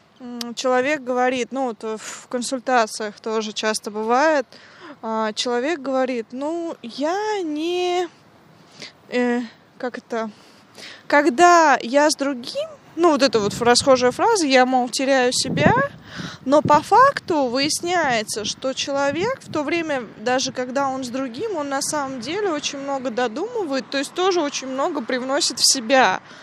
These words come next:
э, в эти отношения.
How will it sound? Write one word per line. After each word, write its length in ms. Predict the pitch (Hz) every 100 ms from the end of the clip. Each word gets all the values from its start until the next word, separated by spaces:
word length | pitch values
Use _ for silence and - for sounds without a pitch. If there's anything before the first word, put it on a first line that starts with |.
| - - - - - - - -
э, 580 | 226 220 214 208 196 190 190 196
в 80 |
эти 260 | 220 220 -
отношения. 1080 | 220 214 226 233 - 339 466 440 294 214 208